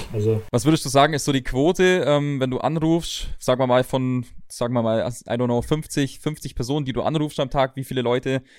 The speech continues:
Speaker 2: haben da potenziell Interesse dazu und wie viele Leute terminierst du davon?
Speaker 1: Also ich muss halt ehrlich sagen, ich habe, glaub, noch nie fünfzig Stück am Tag angerufen. Ich habe maximal immer, boah, ja, maximal so fünfundzwanzig am Tag.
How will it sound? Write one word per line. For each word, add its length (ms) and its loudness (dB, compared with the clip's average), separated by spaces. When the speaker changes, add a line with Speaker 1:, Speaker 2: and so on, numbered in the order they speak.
Speaker 2:
haben 140 -2
da 80 4
potenziell 400 -2
Interesse 380 -4
dazu 440 -4
und 220 -8
wie 120 -6
viele 200 0
Leute 320 4
terminierst 460 -2
du 40 -4
davon? 360 -4
Speaker 1:
Also 140 2
ich 40 4
muss 120 10
halt 120 10
ehrlich 240 10
sagen, 220 12
ich 60 12
habe, 120 8
glaub, 160 8
noch 160 4
nie 340 6
fünfzig 460 2
Stück 160 2
am 140 0
Tag 180 2
angerufen. 640 2
Ich 140 6
habe 160 6
maximal 1080 4
immer, 520 4
boah, 320 0
ja, 160 4
maximal 420 4
so 80 6
fünfundzwanzig 720 2
am 120 2
Tag. 240 2